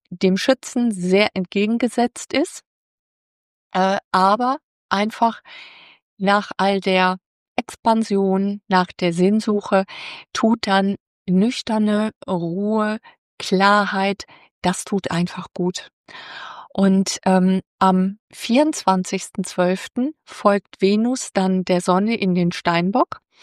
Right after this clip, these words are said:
Und dann haben wir sie wieder alle drei, nämlich Mars, Sonne, Venus,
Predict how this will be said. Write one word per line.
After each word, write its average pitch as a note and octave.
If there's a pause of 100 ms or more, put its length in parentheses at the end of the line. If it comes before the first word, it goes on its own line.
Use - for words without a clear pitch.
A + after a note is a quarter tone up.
(320)
Und G3+
dann B3+
haben D4
wir C#4
sie A#3+
wieder A#3+
alle C4
drei, F#3
nämlich F#3
Mars, A3
Sonne, G#3 (180)
Venus, G3+